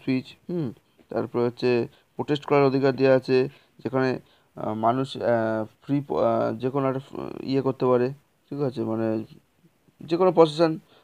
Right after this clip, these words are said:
মানে যে কোনো প্রফেশন নি-, ইয়ে করতে পারে, ঠিক আছে? এরকম এইসব করে ছখানা দেওয়া আছে। এটা কিন্তু ভালো ইম্পর্টেন্ট, খুব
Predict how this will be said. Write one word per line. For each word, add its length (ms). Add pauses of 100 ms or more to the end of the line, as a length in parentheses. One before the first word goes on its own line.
(120)
মানে 340
যে 160
কোনো 200
প্রফেশন 540 (400)
নি-, 100 (480)
ইয়ে 140
করতে 240
পারে, 220
ঠিক 140
আছে? 200 (440)
এরকম 260
এইসব 440
করে 280
ছখানা 380
দেওয়া 240
আছে। 200
এটা 220
কিন্তু 200
ভালো 320
ইম্পর্টেন্ট, 460
খুব 160